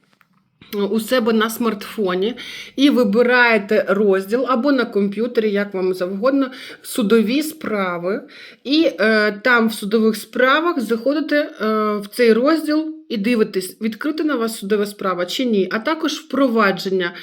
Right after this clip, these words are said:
Дивитесь, відкрите чи ні в додатку на смартфоні «Дія», е, в розділі «Послуги». Добре? Щоб перестрахуватися, щоб ви могли спокійно реагувати на оцей безлад, який твориться, знову витік інформації,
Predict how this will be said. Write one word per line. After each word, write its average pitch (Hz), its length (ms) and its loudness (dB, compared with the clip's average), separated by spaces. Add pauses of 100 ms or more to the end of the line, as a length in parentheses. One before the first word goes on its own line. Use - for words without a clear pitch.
(360)
Дивитесь, 214 540 0
відкрите 269 480 0
чи 240 220 -2
ні 214 160 2
в 185 60 -6
додатку 254 720 -2
на 214 280 0
смартфоні 247 720 0
«Дія», 190 560 -4 (320)
е, 202 200 2
в 196 80 -2
розділі 294 440 2
«Послуги». 170 720 -2 (180)
Добре? 247 520 0 (400)
Щоб - 300 -2
перестрахуватися, 320 960 -4
щоб 247 260 -6
ви 277 60 0
могли 285 280 2
спокійно 269 480 -4
реагувати 247 580 0
на 240 160 0
оцей 233 320 0
безлад, 269 540 2
який 269 220 -4
твориться, 226 520 -2
знову 247 440 2
витік 220 440 -2
інформації, 269 1000 -2